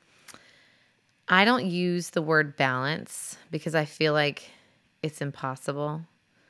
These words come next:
I, I, my new, I'm trying to find, like, a harmonious rhythm, if you will, for life. And I think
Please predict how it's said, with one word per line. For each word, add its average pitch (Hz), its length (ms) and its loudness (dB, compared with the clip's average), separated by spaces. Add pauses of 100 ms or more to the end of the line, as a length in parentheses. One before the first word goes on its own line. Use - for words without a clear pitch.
(520)
I, - 160 2 (220)
I, 170 280 4 (340)
my 175 200 2
new, 170 300 2
I'm 175 300 4 (100)
trying 180 380 2
to 165 80 2
find, 156 460 4
like, 151 200 2
a 156 60 0
harmonious 147 840 0
rhythm, 127 580 -2
if - 180 -8
you 127 120 -4
will, - 440 -4
for - 180 -4
life. 90 460 -6
And 165 100 0
I 156 60 0
think 180 320 -4